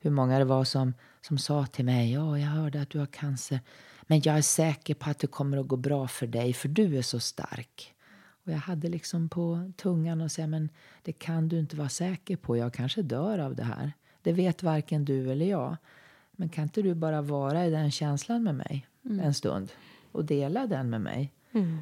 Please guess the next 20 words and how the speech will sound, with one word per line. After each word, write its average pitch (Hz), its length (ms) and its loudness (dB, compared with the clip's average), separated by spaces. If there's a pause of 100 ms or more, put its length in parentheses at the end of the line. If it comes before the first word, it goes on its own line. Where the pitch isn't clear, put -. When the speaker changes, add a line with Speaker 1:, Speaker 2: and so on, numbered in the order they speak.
Speaker 1:
Du 156 80 -6
behöver 240 220 2
inte 131 140 -2
ge 120 240 2
mig 113 200 4
några 107 240 2
goda 107 420 2
råd. 73 320 -2 (440)
Det 254 120 -6
behövs 254 320 -4
faktiskt 131 340 -6
inte." 120 400 -10
Speaker 2:
Mm. 196 320 -4 (1000)
Speaker 1:
Det 180 80 -4
är 170 40 2
inte 160 140 2
det 170 180 6
man 151 160 4
förväntar 165 560 0
sig. - 360 -8